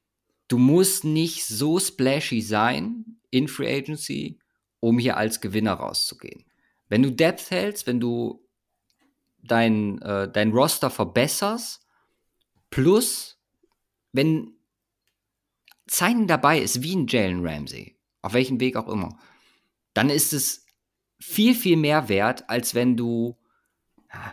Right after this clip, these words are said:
ich nehme jetzt mal die Denver Broncos als, äh, als Beispiel, ähm, sehr viel, sehr, sehr viel Geld ausgibst.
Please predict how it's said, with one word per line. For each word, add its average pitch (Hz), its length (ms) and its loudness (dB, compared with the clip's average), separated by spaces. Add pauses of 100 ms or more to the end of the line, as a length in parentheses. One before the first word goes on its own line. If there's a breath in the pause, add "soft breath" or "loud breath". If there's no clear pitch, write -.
(360)
ich 110 180 -6
nehme 175 160 4
jetzt 139 160 -2
mal 120 120 0
die 104 100 -2
Denver 107 240 0
Broncos 101 420 -6
als, 95 380 -8
äh, 92 80 -14
als 90 520 -10
Beispiel, 101 640 -6 (480 soft breath)
ähm, 92 340 -8
sehr 131 280 0
viel, 165 180 4
sehr, 127 240 0
sehr 113 140 0
viel 98 160 -2
Geld 69 240 -8
ausgibst. - 580 -10